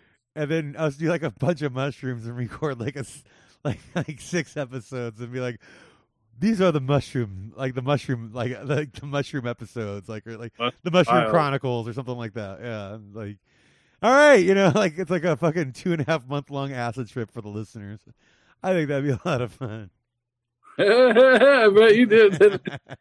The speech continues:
Speaker 1: I mean, maybe the listeners not so much, and I don't really have any sponsors <laughs> yet, so. <laughs>
Speaker 2: Sponsors the universe.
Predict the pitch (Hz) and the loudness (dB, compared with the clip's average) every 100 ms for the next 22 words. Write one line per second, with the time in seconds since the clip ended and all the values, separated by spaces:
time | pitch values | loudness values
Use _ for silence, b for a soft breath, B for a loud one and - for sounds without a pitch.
0 | - 165 170 B B B - 262 240 - | -12 2 2 B B B 0 4 4 2
1 | - 311 320 262 226 208 226 202 156 170 | 0 4 6 8 6 4 0 -2 -2 -2
2 | 165 170 147 143 156 196 226 226 214 214 | -2 -4 -4 -4 -4 -4 -4 -2 -2 -2
3 | 190 175 - 170 156 156 147 113 123 120 | 0 0 2 0 0 -4 -6 -6 -6 -6
4 | 113 - 131 117 113 139 135 143 - 147 | -8 -8 -6 -6 -6 -8 -6 -10 -10 -14
5 | - 147 _ _ - - _ _ _ _ | -14 -20 _ _ -20 -20 _ _ _ _
6 | _ _ _ _ _ _ _ 156 180 165 | _ _ _ _ _ _ _ 2 2 0
7 | 147 143 147 175 170 147 131 117 - - | -4 0 4 4 4 4 2 0 -6 -14